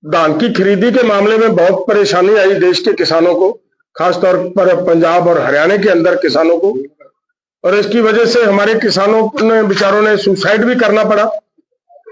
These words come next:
और उसके साथ साथ डीएपी की प्रॉब्लम आ रही है,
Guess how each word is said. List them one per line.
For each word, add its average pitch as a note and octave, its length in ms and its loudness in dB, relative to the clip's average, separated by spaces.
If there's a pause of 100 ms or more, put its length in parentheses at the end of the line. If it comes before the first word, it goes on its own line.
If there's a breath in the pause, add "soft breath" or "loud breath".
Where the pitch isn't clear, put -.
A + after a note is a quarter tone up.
(880)
और F3+ 120 0
उसके G#3+ 260 0
साथ A3+ 280 0
साथ A3 400 -2
डीएपी A#3 480 0
की B3 100 0
प्रॉब्लम A#3 420 2
आ A3 120 0
रही A3+ 260 2
है, A3 160 2